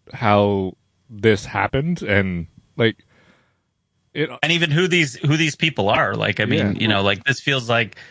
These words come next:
Speaker 2: this feels like something that, that we should know. That, that pe-, these are na-, like, I mean, you know, I know, obviously, I know about Steele's book, um, but, but I mean, I didn't know that.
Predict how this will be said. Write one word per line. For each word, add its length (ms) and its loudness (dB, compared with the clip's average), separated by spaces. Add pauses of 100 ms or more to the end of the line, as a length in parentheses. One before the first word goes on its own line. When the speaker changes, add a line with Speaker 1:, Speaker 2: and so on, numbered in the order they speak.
(140)
Speaker 2:
this 140 0
feels 240 -2
like 160 -2
something 600 -2 (120)
that, 200 0 (300)
that 140 -2
we 120 2
should 200 -2
know. 280 2 (100)
That, 220 -2 (120)
that 160 -2
pe-, 160 0
these 280 -2
are 40 2
na-, 260 -2
like, 180 0
I 80 0
mean, 260 0 (300)
you 80 0
know, 200 2
I 200 2
know, 420 2
obviously, 320 0
I 20 -2
know 120 2
about 320 -2
Steele's 440 0
book, 480 -2 (640)
um, 520 -2 (600)
but, 380 0 (280)
but 320 0
I 100 2
mean, 160 -2
I 100 2
didn't 260 -2
know 500 2 (440)
that. 240 -2